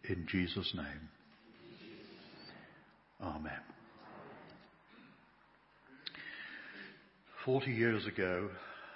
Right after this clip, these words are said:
I wrote a little booklet. It's very simple. It's called Just Grace. And, uh, thousands of people have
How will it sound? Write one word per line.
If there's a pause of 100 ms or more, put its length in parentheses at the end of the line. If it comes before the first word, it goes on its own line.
(260)
I
wrote
a
little
booklet. (1600)
It's
very (120)
simple. (1400)
It's
called
Just (120)
Grace. (1800)
And,
uh, (2750)
thousands
of
people
have